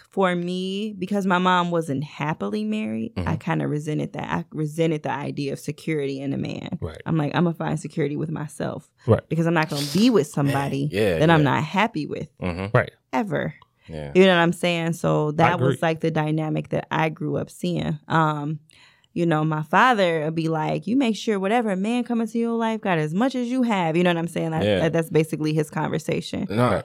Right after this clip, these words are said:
Speaker 2: I, I
Speaker 1: And, um, you know, like I said, with my mom, she, when, when I was growing up, she wasn't happily married.
Speaker 2: Mm-hmm.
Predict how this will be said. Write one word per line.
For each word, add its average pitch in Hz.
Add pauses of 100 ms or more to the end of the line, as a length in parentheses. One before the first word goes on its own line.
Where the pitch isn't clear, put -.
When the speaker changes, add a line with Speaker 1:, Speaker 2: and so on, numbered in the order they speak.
Speaker 2:
I, 104 (120)
I -
Speaker 1:
And, 160
um, 156 (800)
you 254
know, 160
like 180
I 165
said, 156
with 151
my 156
mom, 156
she, 160 (300)
when, 160 (240)
when 170
I 170
was 180
growing 160
up, 151
she -
wasn't 160
happily 156
married. 139
Speaker 2:
Mm-hmm. 101